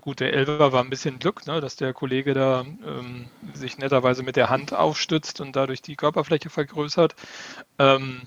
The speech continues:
dann noch das Glück, dass, äh, Führig den auch noch reinmacht, obwohl der wirklich grottenschlecht geschossen war.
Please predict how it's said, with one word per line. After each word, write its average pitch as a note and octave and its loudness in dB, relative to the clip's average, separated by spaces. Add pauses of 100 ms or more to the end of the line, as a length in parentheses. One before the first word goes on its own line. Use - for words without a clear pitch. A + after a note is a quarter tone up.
(160)
dann C3+ 6
noch D3+ 4
das C#3 2
Glück, C#3+ -4
dass, D3+ -2
äh, D#3+ -4
Führig D#3 -2
den C#3 0
auch C#3 2
noch C3 0
reinmacht, D3+ 4
obwohl C3 -2
der A#2+ 0
wirklich C3 -8
grottenschlecht B2 -4
geschossen C3 -8
war. D3+ 0